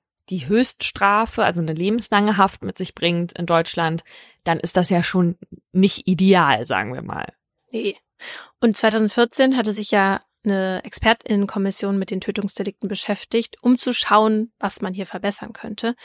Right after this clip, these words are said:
Speaker 2: Und explizit auch, wie man das Mordmerkmal der sonstigen niedrigen Beweggründe weniger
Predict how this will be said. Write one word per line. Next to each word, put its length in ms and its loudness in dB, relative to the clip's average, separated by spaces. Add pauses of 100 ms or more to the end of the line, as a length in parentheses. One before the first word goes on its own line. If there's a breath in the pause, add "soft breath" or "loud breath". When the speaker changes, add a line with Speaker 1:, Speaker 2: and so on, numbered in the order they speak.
(340 loud breath)
Speaker 2:
Und 80 0
explizit 640 0
auch, 320 2
wie 140 2
man 220 4
das 180 0
Mordmerkmal 480 2
der 100 0
sonstigen 440 -2
niedrigen 400 -2
Beweggründe 960 -2 (100)
weniger 580 4